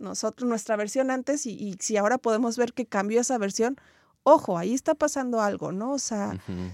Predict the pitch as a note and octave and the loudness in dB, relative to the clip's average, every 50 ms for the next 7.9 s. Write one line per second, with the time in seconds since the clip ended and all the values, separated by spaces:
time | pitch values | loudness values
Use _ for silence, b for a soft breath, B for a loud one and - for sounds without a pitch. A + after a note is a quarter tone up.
0 | - - C4 C#4+ D#4+ F4 - - C#4 A#3+ A#3 A3+ A#3 A3 G#3+ G3 F#3 - - - | 2 8 8 10 10 8 6 6 2 4 6 6 6 6 6 4 0 -2 -2 0
1 | G#3+ G#3 G3+ G3+ G3 G3 F3+ F3 _ b b b b b b - - A3+ G#3+ A3 | 2 2 4 4 4 2 2 0 _ b b b b b b 0 2 6 6 6
2 | G#3+ G#3 - B3+ C4 C#4 D4 D4 C#4 C#4 C4 - C#4+ C4+ B3+ A#3 - B3+ - - | 6 6 4 4 4 6 4 4 4 2 0 0 0 -2 -2 -2 -2 -4 -2 -2
3 | C4 B3+ - B3 A3 G3+ G3 - G3 F#3+ G3 - G#3+ A3+ A#3 A#3+ A#3+ - _ _ | -2 -2 0 0 0 0 0 -2 -4 -6 -6 -6 -4 -2 -2 -2 -4 -4 _ _
4 | - G3+ G#3 G#3+ A3 A3 _ _ _ _ _ _ _ _ _ _ _ _ _ - | -8 -6 -4 -4 -4 -6 _ _ _ _ _ _ _ _ _ _ _ _ _ -4
5 | G#3 A3 A3+ A3+ - A3+ A3+ A3+ A#3 - - G3+ - - F#3+ F#3 F#3 G#3 G3+ G3 | -2 -2 -2 2 2 2 2 2 0 0 -2 -4 0 0 0 0 0 -2 -2 -2
6 | G#3+ G#3+ G3+ G#3 F#3+ F#3+ E3+ E3 E3+ F3 F#3+ G3+ G#3+ G#3 B B B B B B | -4 -6 -6 -6 -6 -4 -4 -2 -2 2 4 4 2 2 B B B B B B
7 | F#3 F3+ - F#3+ F#3 F3+ - G#3+ F3 F3 A#3 A3+ A3+ A3+ B3+ D4 D4 - | -8 -4 -2 -2 -2 0 -2 -2 0 2 2 2 4 4 2 2 2 0